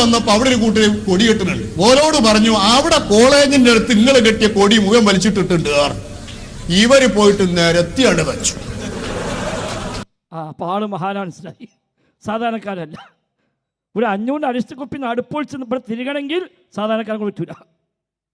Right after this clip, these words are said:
Speaker 2: അത് പലതും തിരികെ പരിചയമുള്ളവനെ പറ്റുള്ളൂ, അല്ലാത്തവന് പറ്റൂല. ആയിക്കോട്ടെ, അപ്പൊ ഏതായിരുന്നാലും മൂപ്പരാണ് പറഞ്ഞത്, "ഞാൻ അലവി സഖാഫിനേക്കാളും മേലെയാണ്, ഞാൻ മഹാനാണ്, അതുകൊണ്ട്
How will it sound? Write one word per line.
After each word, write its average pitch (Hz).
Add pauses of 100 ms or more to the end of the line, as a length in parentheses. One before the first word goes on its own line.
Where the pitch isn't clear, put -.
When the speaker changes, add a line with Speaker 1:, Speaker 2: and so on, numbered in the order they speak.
(480)
Speaker 2:
അത് 208 (120)
പലതും 233
തിരികെ 226
പരിചയമുള്ളവനെ 214
പറ്റുള്ളൂ, 190 (200)
അല്ലാത്തവന് 185
പറ്റൂല. 160 (1000)
ആയിക്കോട്ടെ, 247 (380)
അപ്പൊ 302
ഏതായിരുന്നാലും 302
മൂപ്പരാണ് 277
പറഞ്ഞത്, 214 (380)
"ഞാൻ 190
അലവി 208
സഖാഫിനേക്കാളും 196
മേലെയാണ്, 233 (340)
ഞാൻ 214 (100)
മഹാനാണ്, 269 (380)
അതുകൊണ്ട് 214